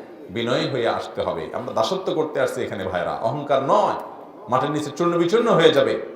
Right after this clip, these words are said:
আল্লাহ ভয় থাকতে হবে। বিধায় এই কাতার ভেঙে ভেঙে সামনে যাওয়া যাবে না। হাদিসে আসছে জুমার দিন কেউ যদি কাতার ভেঙে ভেঙে সামনে অগ্রসর হয়, তো সে সামনে অগ্রসর হচ্ছে না, সে জাহান্নামের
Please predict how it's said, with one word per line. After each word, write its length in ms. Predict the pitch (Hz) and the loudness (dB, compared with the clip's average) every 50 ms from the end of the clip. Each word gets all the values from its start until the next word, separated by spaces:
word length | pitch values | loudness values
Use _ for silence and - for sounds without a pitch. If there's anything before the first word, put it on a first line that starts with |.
| - - - | -14 -10 -8
আল্লাহ 220 | - 113 110 95 - | -6 -2 0 0 0
ভয় 180 | 104 107 104 | 2 0 0
থাকতে 280 | 101 101 90 - - - | 0 0 -2 -2 -2 -2
হবে। 100 | 87 90 | -2 0
বিধায় 260 | 107 135 147 175 - - - - - - - - - - | 2 4 4 4 4 4 0 -6 -10 -14 -16 -16 -10 -8
এই 80 | 127 | -8
কাতার 380 | - - 135 - - 170 170 170 | -4 -2 -2 0 2 2 2 4
ভেঙে 200 | 175 175 175 165 | 2 2 0 0
ভেঙে 220 | 160 156 156 151 | 0 0 0 -2
সামনে 320 | 147 - 147 127 135 127 120 | -2 0 -2 -2 0 0 2
যাওয়া 160 | 123 113 110 | 4 4 4
যাবে 180 | 110 104 101 | 4 2 2
না। 100 | 101 90 - - - - - - - | 2 0 -4 -8 -12 -16 -16 -6 -4
হাদিসে 280 | 117 139 147 143 165 | -2 -2 0 0 0
আসছে 460 | 147 147 135 135 - - 196 214 233 - | 0 2 0 0 0 2 4 4 6 4
জুমার 420 | - 123 135 143 170 180 175 - | 4 2 2 4 4 4 4 2
দিন 140 | 180 170 151 - | 2 0 0 2
কেউ 160 | 160 156 151 | 0 0 0
যদি 140 | 147 151 147 | 0 -2 -2
কাতার 380 | - 143 131 - - 135 127 | 0 0 2 2 4 4 4
ভেঙে 300 | 110 117 131 156 165 165 | 4 4 2 4 2 2
ভেঙে 200 | 160 156 156 156 | 2 2 0 0
সামনে 340 | 156 151 139 139 147 160 180 | 0 0 0 0 2 2 4
অগ্রসর 480 | 180 156 131 139 143 139 139 135 - 113 | 4 4 4 4 2 4 4 4 4 6
হয়, 180 | 110 110 - - - - - - - - | 6 6 6 4 0 -4 -8 -12 -10 -6
তো 80 | - 156 | -4 -2
সে 160 | - 190 175 | -2 -2 -2
সামনে 380 | - - 165 156 160 175 196 | -2 -2 -2 -2 0 0 2
অগ্রসর 400 | 190 175 175 151 165 160 143 196 | 4 4 4 4 2 2 2 2
হচ্ছে 340 | 196 165 175 170 165 - 170 | 4 6 6 6 6 4 2
না, 100 | 156 143 | 2 2
সে 140 | 131 - 156 123 | 2 0 0 0
জাহান্নামের 480 | 135 139 135 147 160 165 165 180 196 | 2 0 0 0 0 0 0 2 0